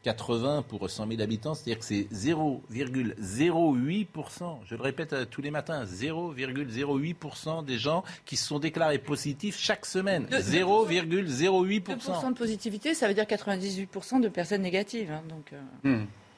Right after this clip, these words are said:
Speaker 1: Oui, mais
Speaker 2: faudrait,
Speaker 1: surtout
Speaker 2: faut
Speaker 1: zéro
Speaker 2: de temps en temps donner ces
Speaker 1: Mais non,
Speaker 2: chiffres-là
Speaker 1: c'est pas
Speaker 2: aussi.
Speaker 1: quatre-vingt-dix-huit pour cent de, oui, de, pour cent mille habitants.
Speaker 2: Hmm. De, le taux de positivité nationale.
Speaker 1: Oui. Bah, c'est zéro virgule zéro huit pour cent des gens qui sont, euh, qui, qui sont positifs chaque semaine.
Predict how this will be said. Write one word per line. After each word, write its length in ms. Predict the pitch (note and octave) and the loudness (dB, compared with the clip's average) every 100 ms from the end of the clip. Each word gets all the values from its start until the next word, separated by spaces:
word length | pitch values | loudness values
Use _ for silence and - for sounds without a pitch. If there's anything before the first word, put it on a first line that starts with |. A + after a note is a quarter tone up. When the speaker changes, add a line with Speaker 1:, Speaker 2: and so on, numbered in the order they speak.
| - _ _ G3+ | -20 _ _ -6
Speaker 1:
Oui, 80 | F3+ | 2
mais 40 | |
Speaker 2:
faudrait, 220 | F#3 G3+ G3+ | 4 4 4
Speaker 1:
surtout 80 | |
Speaker 2:
faut 60 | A3+ B2+ | 2 4
Speaker 1:
zéro 360 | E3+ F#3+ B3 | 6 6 6
Speaker 2:
de 60 | G3 | 6
temps 100 | G#3+ | 4
en 60 | G#3 | 2
temps 160 | B3+ | 0
donner 240 | A3+ G3+ G3+ | 2 0 0
ces 120 | A3 D3 | 0 4
Speaker 1:
Mais 80 | D#3+ | 4
non, 140 | C#4+ | 6
Speaker 2:
chiffres-là 140 | G#3 F3+ | 6 6
Speaker 1:
c'est 40 | |
pas 60 | F3+ | 4
Speaker 2:
aussi. 100 | C3 | 4
Speaker 1:
quatre-vingt-dix-huit 680 | B2+ - A#2+ A#2 A#2+ C#3 A#2+ | 2 2 2 2 2 0 -2
pour 180 | A2 A#2+ | -4 -6
cent 240 | - A3 D3+ | -6 -6 -4
de, 340 | G2+ G2 G2 | -6 -6 -4
oui, 140 | C3+ A#2+ | 0 2
de, 140 | G#2 | 2
pour 300 | G2 G2 G#2+ | 0 -2 0
cent 120 | C3+ | 2
mille 160 | E3+ B3 | 4 4
habitants. 440 | D3+ G#3 D#4+ C#4 | 2 2 4 4
Speaker 2:
Hmm. 120 | A#3 G#3+ - _ _ - - D3 - E3 | 2 -4 -10 _ _ -20 -20 -16 -8 0
De, 80 | |
le 60 | E3+ | 2
taux 160 | E3 A3+ | 2 0
de 40 | |
positivité 720 | G#3+ F#3 F3 F#3+ F#3+ - F3 D#3+ - - D#3+ | 2 0 -2 -6 -8 0 0 0 -6 -12 -2
nationale. 500 | D#3+ A2+ D#3 C3 A#2+ | 0 0 0 -2 -2
Speaker 1:
Oui. 120 | - - - | -10 -20 -8
Bah, 80 | - - G2 | -6 -4 -2
c'est 180 | - | 0
zéro 380 | A2 A#2 B2+ G#3 | 2 4 6 4
virgule 360 | A#3+ D3 D3 A3+ | 4 2 2 2
zéro 380 | B2 C3+ C3 C3+ | 2 4 6 6
huit 160 | G3+ | 4
pour 180 | A#3 - | 0 -2
cent 220 | - G#3 | 0 0
des 120 | G3 | 2
gens 160 | A#2+ F3+ | 2 0
qui 160 | G3+ D#3 | -2 -6
sont, 320 | - F#3+ F#3+ | -4 -4 0
euh, 880 | G#2 G2 F#2+ G2 G2 F#2+ G2+ F#2 G#2+ | 0 2 0 -2 -2 0 2 2 0
qui, 400 | G#2+ G#2+ G2 G2+ G2 - | -4 -6 -6 -6 -10 -14
qui 100 | - | -4
sont 140 | - G#2 | 0 0
positifs 420 | G#2+ F#2+ G2 A3+ | 0 -2 -2 -2
chaque 220 | - - | -2 -2
semaine. 380 | - A#2 G2 F3 | -4 -2 -2 -4